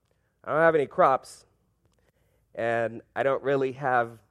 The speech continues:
much to give you right now since I'm in the negative, so no big deal. I'm still listening, Lord.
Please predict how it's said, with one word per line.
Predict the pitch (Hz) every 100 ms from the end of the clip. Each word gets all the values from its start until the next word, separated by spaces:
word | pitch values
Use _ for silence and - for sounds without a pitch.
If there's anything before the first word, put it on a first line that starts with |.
| _ _
much | 120 135 -
to | 117
give | 147 156
you | 139
right | 123 120 -
now | 117 117
since | 113 120
I'm | 123 117
in | 110
the | 107
negative, | 143 151 117 107 110 _ _ _ _ _ _ _ _
so | - 151 147 139 _ _ _ _ 135
no | 147
big | 147 147
deal. | 143 120 90 _
I'm | 123 147
still | - 165
listening, | 160 156 123 113 107
Lord. | 98 -